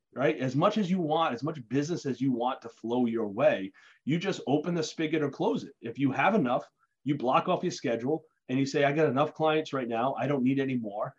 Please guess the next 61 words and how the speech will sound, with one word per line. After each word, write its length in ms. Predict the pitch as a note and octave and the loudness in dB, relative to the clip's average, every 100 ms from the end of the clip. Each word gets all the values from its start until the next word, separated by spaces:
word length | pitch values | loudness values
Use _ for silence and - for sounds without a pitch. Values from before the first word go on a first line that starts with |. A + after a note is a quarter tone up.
| _ - | _ -6
And 140 | A#2+ | -2
they 80 | C3+ | 0
close 240 | C3+ D3+ C#3 | 4 4 4
the 60 | |
spigot. 320 | C#3 G#3 F3+ C3+ | 0 0 0 0
And 160 | C#3+ | 2
that's 240 | E3+ A3+ F3 | 4 2 0
when 140 | D#3 | 2
I 120 | F3 | 2
say 200 | F3+ E3 | 2 0
to 80 | C#3 | 0
myself, 400 | B2+ A#2+ B2 B2+ _ _ - | 0 2 0 0 _ _ 0
"That's 200 | E3 - | 0 0
fine. 340 | D#3+ - A2+ | -2 -2 0
I 80 | A#2 | -2
want 320 | A#2+ E3 - | 0 -2 -2
you 60 | D3 | -2
to 80 | |
live 200 | B2+ D#3 | 2 2
a 60 | B2+ | 0
quality 420 | - C#3 C3+ A#2+ | 0 2 2 0
life. 320 | A2 D#3 C3+ | 0 2 2
I 60 | G#2+ | -2
don't 120 | C3+ | -2
want 180 | C#3+ C3+ | -2 -2
you 80 | B2 | -2
to 60 | |
be 120 | A#2+ A2 | -2 -2
working 340 | B2+ C#3 C#3 | -2 -2 -2
to 100 | A#2+ | -2
yourself 280 | A#2 C3+ A#2 | -2 -2 -4
to 60 | A2 | -6
the 80 | |
bone, 240 | G#2 F3 D3+ - _ | -2 0 0 -4 _
but 100 | - | 0
I 80 | C3 | 4
need 160 | D#3 D3 | 6 4
to 60 | |
go 100 | C#3+ | 2
find 280 | C#3 C#3+ C3+ | 2 2 2
other 160 | A#2+ A#2 | 0 0
agents 300 | C3+ B2+ - | 0 -2 -8
to 60 | G#2+ | -10
take 200 | B2 A#2 | -8 -6
this 140 | G#2+ | -4
overflow 480 | A#2 A2 - A2 F#2+ | -2 -2 -6 -8 -6
of 80 | - | -2
business." 460 | F3 - F#2+ - _ _ - | -2 -2 -10 -12 _ _ -6
And 160 | C3+ D3 | 0 4
that's 220 | G3 G3 | 4 6
why 160 | E3 | 6
me 180 | C#3+ C#3+ | 8 6
and 80 | C3 | 4
you 140 | C3+ | 2
are 40 | - | 0
having 180 | B2 B2 | -2 -2
this 100 | G#2+ | -6
conversation, 600 | A#2 G2+ C3+ D#3+ D3 G#2 | -8 -8 -2 -2 -2 -6
Craig, 320 | G#2+ G2 G2+ | -6 -8 -8
is 120 | A2 | -8
because 480 | A#2 G#2+ A2+ G#2+ | -8 -6 -6 -6